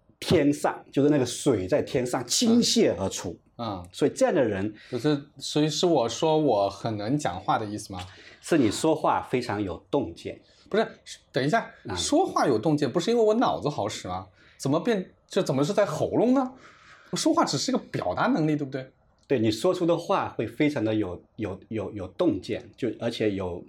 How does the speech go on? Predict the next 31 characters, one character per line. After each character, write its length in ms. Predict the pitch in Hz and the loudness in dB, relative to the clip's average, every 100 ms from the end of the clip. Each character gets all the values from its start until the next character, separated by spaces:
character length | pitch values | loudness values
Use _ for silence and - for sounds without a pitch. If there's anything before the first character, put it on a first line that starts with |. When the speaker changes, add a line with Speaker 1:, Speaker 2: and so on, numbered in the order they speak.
| _ | _
Speaker 1:
有 180 | - 98 | -10 -10
说 280 | 87 - 202 | -4 2 2
服 140 | 110 98 | 0 -6
性。 300 | - 95 - _ _ _ | -8 -8 -8 _ _ _
这 140 | - | -4
个， 200 | 180 131 - | 0 0 0
这， 120 | - - | -14 -10
这 100 | - | -2
个 140 | 160 139 | 0 0
四 200 | - 196 | 0 -2
十 140 | 151 | -2
三 240 | - 160 | 0 -2
号 160 | 170 170 | 0 0
在 140 | 127 | 0
你 80 | 120 | -2
的 80 | 98 | -4
太 260 | - 165 135 | -6 -4 -2
阳， 260 | 98 - - | -4 -6 -6
地 160 | 220 165 | 0 0
球 220 | - 107 | 2 -2
在 180 | 143 117 | 0 -2
你 80 | |
的 80 | 92 - | -2 -2
二 100 | 120 | -2
十 100 | 101 | -2
三 280 | - 117 | -4 -4
号， 260 | 123 117 - - - - - - _ | -4 -6 -6 -14 -20 -20 -20 -20 _
呃， 280 | 120 101 98 | -6 -4 -4
这 200 | - 202 | 0 2
两 300 | 143 95 90 | 2 0 -6
条， 480 | - 101 113 175 | -4 0 2 0